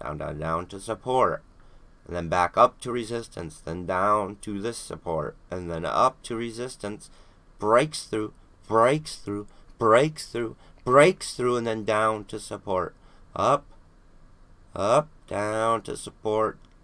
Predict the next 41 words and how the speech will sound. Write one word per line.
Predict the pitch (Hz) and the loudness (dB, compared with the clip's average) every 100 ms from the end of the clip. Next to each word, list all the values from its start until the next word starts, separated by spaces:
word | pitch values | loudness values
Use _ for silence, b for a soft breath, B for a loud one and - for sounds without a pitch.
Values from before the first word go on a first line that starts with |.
| - | -4
down | 95 92 98 | 2 2 2
to | 82 | -4
this | 92 117 | -6 -6
support, | - - 110 113 110 b b b - | -8 -6 0 0 -2 b b b -20
and | - | -8
finally | 95 92 95 | -4 -2 -2
down | 92 90 | -2 -2
to | 92 | -4
this | 87 98 | -6 -6
support. | - 80 - 76 87 - - - - - - - - - - - - - - - - - _ - | -8 -12 -4 -2 -2 -4 -14 -20 -20 -20 -20 -20 -20 -20 -20 -20 -20 -20 -20 -20 -20 -20 _ -14
And | 87 | -8
then | 80 | -8
it | 76 | -4
started | 101 90 76 | -2 -2 -2
breaking | 85 90 | -6 -6
through | 80 87 | -10 -8
resistance | 80 87 90 85 76 | -6 -8 -10 -12 -12
again. | 78 55 53 b b b b b | -12 -12 -12 b b b b b
So | - 107 | -4 -2
these | 92 123 123 | -2 -4 -4
support | - - 156 147 | -6 2 4 4
and | 143 | 2
resistance | 120 139 - 123 | -2 -6 -6 -2
levels | 135 131 123 | 0 2 0
are | 117 | -4
kinda | 135 127 | -6 -4
hard | 120 123 113 | 2 2 2
to | 110 | -6
see | - 123 | -6 -4
when | 117 107 | -2 -2
you're | 104 | -4
a | |
new | 101 110 | -4 -6
trader, | - 117 123 104 92 92 b b b b b | -6 -2 -2 0 -2 -4 b b b b b
uh, | - 113 | -2 0
but | 101 117 | 2 2
a | 107 | 6
lot | 113 131 | 8 8
of | |
the | 131 | 6
time, | 135 123 117 110 110 | -2 -2 -4 -4 -10